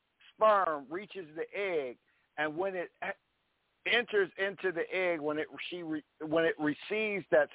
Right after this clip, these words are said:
sperm, that head of the sperm, because in that head is the twenty-three chromosomes.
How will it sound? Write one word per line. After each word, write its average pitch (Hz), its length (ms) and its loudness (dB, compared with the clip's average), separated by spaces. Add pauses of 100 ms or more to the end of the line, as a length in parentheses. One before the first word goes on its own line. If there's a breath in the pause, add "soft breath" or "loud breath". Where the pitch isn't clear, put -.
sperm, 156 480 4 (100)
that 139 160 -2
head 180 260 -2
of 170 80 -8
the 160 180 -8
sperm, 160 380 2
because 143 400 2 (720 soft breath)
in 233 220 4
that 208 220 6
head 196 460 0
is 147 140 -8
the 127 80 -20 (100)
twenty-three 175 640 -2
chromosomes. 139 840 2